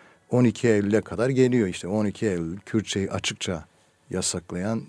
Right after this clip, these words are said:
maddeler koyuyor. Dolayısıyla burada bir, e, toplum, bir kesim dışlanıyor ve kendisine ait bir siyasi egemenlik algılamıyor. Yani benim siyasi egemenim bu değil. Çünkü beni dış-,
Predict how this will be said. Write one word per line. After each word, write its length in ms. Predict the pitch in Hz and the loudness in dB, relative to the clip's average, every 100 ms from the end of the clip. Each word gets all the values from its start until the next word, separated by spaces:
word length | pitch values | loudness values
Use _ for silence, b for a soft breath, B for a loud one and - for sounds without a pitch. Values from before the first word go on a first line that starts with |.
| - - | -14 -6
maddeler 580 | 95 95 95 101 101 | 0 0 2 0 0
koyuyor. 540 | - - 78 80 117 165 B B B B B B - | -2 -8 -8 -8 -8 -8 B B B B B B -4
Dolayısıyla 800 | 120 135 156 - 180 185 156 123 - | 2 6 4 4 2 4 4 4 0
burada 520 | 110 151 180 170 139 | -2 4 8 8 6
bir, 180 | 147 151 - - - 120 | 4 2 0 -14 -6 0
e, 180 | 113 104 | 2 2
toplum, 540 | - 131 - 139 117 | 2 0 2 0 2
bir 100 | 147 | 0
kesim 560 | 139 117 107 156 170 165 b b b b _ 117 | -2 -2 -2 0 0 -2 b b b b _ -4
dışlanıyor 640 | 120 - 123 131 170 185 | -2 0 0 2 0 2
ve 120 | 165 | 0
kendisine 1300 | - 135 135 135 156 - _ _ _ - - 131 160 156 | 2 2 2 4 2 0 _ _ _ -10 -4 0 0 -2
ait 400 | 117 135 156 - | 0 0 0 -2
bir 100 | 135 | -2
siyasi 720 | - 127 120 120 - 147 - - - | -2 2 2 2 2 2 2 -4 -4
egemenlik 880 | 107 117 120 123 139 165 160 - _ b b b b _ - | 0 2 4 2 2 -2 -4 -10 _ b b b b _ 6
algılamıyor. 640 | 127 127 143 151 123 98 | 8 10 8 8 6 2
Yani 320 | 107 110 101 | 2 0 0
benim 400 | 110 127 156 107 | 0 2 2 0
siyasi 500 | - 110 110 - 147 | -4 -2 -2 0 0
egemenim 680 | 127 110 117 117 135 143 123 | 0 0 0 0 -2 -2 -2
bu 180 | 131 110 | 0 4
değil. 260 | 143 110 87 | 4 4 0
Çünkü 340 | - 113 110 | -6 -6 0
beni 260 | 110 135 113 | 2 2 -2
dış-, 200 | - | -6